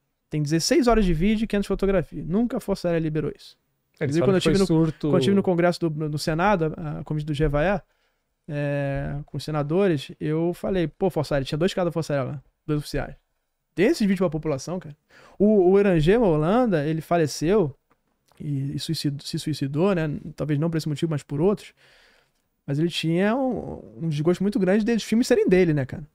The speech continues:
Speaker 2: Hum.
Speaker 1: O cara, o oficial, queria saber o que era aquilo. Ele disponibilizou os filmes dele, entregou pra Força Aérea na esperança que a Força Aérea um dia entregasse pra ele de volta.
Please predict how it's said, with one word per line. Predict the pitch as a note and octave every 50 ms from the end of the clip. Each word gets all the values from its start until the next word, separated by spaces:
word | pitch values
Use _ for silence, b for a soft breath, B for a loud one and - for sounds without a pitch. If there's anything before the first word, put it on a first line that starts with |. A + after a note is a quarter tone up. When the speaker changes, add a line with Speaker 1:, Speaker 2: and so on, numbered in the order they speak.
| -
Speaker 2:
Hum. | - B2+ A#2+ A#2+ A#2+ A#2 A#2
Speaker 1:
O | A2+ - _
cara, | _ - D3 C#3+ D#3 F3 F#3+ G#3+ A3+
o | B3+ C4+ - D#3 D3+
oficial, | D3 - - - - D3+ C#3+ D#3 F#3
queria | - - F3 G3 G3+
saber | - F#3+ E3+ F3
o | E3+
que | -
era | D3 D3
aquilo. | C#3 - E3+ G3+ G#3 b b b b b b b b b
Ele | D#3 E3
disponibilizou | D#3+ D#3+ - - F#3 F3+ D#3+ E3 A3 C4+
os | -
filmes | - B3 A#3+ A#3 F3
dele, | D3+ D#3+ E3 F3 F#3+ G#3+ C#4 D#4+ _ _ - -
entregou | F#3+ F#3 - F#3+ F3 D#3+ D#3 F#3+ A3
pra | G#3+ - G#3+
Força | - - G3 - -
Aérea | F3 F#3
na | G3+
esperança | G3+ - - F3+ F#3+ -
que | -
a | G3
Força | - G3 F#3 -
Aérea | F#3 G3
um | G3 F#3
dia | D#3 D#3 E3+
entregasse | F3 - F3+ E3+ E3 E3+ -
pra | - E3+
ele | E3 F3
de | G#3+
volta. | A3 F#3+ E3 E3+ - _ _